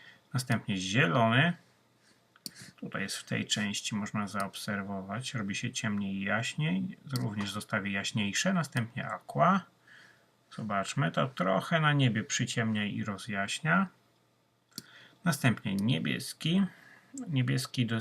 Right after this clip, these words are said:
do całego nieba. I tutaj sobie zostawię właśnie dosyć ciemne to niebo, takie dramatyczne. Bardzo fajnie to wygląda. Następnie purple.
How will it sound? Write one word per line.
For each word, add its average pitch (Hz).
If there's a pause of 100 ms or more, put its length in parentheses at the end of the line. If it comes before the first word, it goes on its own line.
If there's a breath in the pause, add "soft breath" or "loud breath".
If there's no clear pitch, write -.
do 113
całego 98
nieba. 90
I 151
tutaj 190
sobie 127
zostawię 104 (500 loud breath)
właśnie 120
dosyć 151
ciemne 139
to 107
niebo, 101
takie 127
dramatyczne. 117 (1300)
Bardzo 113
fajnie 104
to 98
wygląda. 98 (1080 loud breath)
Następnie 139
purple. -